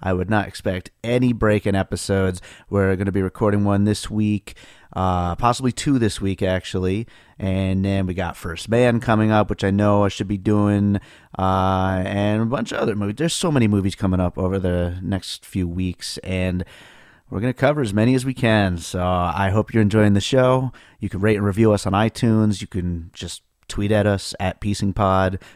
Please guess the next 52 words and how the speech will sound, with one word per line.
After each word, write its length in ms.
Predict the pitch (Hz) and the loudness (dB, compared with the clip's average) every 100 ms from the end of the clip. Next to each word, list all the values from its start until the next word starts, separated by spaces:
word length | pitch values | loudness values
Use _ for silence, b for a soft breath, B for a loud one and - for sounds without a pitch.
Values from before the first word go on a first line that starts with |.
| - | -4
Join 220 | 107 98 | 0 0
the 60 | |
Facebook 440 | 90 110 104 110 98 | 2 0 2 -2 0
group, 320 | 104 104 101 _ | 2 2 0 _
Piecing 260 | 92 92 | -2 0
It 100 | 92 | -2
Together, 380 | - 92 101 101 | -2 0 2 4
a 60 | 92 | 4
movie 240 | 101 104 | 2 2
discussion 520 | 90 - - 117 117 | -2 -4 -2 0 0
group. 360 | 110 113 110 - B B B | 2 2 2 -2 B B B
And 320 | - 110 123 127 | -2 2 2 2
you 60 | |
can 100 | 123 | 2
always 240 | 160 170 - | 2 2 0
just 140 | 123 | -6
straight 300 | - 131 151 | -2 2 4
up 180 | 160 - | 2 0
email 440 | 131 165 165 156 156 | -2 2 2 2 2
me 240 | 156 131 | 0 0
if 80 | 104 | 2
you 80 | 110 | 4
wanna 180 | 113 | 4
get 160 | 110 110 | 2 0
in 80 | 101 | -2
touch. 420 | - 98 82 - - | 0 -2 -2 -6 2
By 220 | 110 127 | 2 4
David 340 | 127 131 131 | 4 4 4
Rosen 340 | 120 127 113 98 | 4 4 4 0
at 140 | 101 | 0
gmail 400 | 95 107 113 107 | 0 2 4 4
dot 240 | 110 - | 2 0
com. 340 | - 104 92 80 B - | 0 2 2 -4 B -12
I'd 80 | - | -2
love 200 | 107 107 | -2 0
to 60 | |
hear 200 | 107 110 | 2 2
from 180 | 95 87 | 2 -2
you. 100 | 87 | -2
I'd 120 | 85 | 0
love 140 | 101 101 | -2 0
to 60 | |
hear 140 | 98 104 | 2 2
what 60 | |
you're 100 | 98 | 2
thinking 240 | - 98 98 | 0 0 0
of 60 | |
the 80 | 92 | -2
show. 340 | - 85 78 - B B B B B | -4 -8 -8 -12 B B B B B
And 640 | 110 135 143 147 143 143 135 | 4 6 8 8 6 6 6
with 400 | 139 123 95 95 | 6 4 -4 2
that 460 | 117 131 95 - | 4 4 2 -8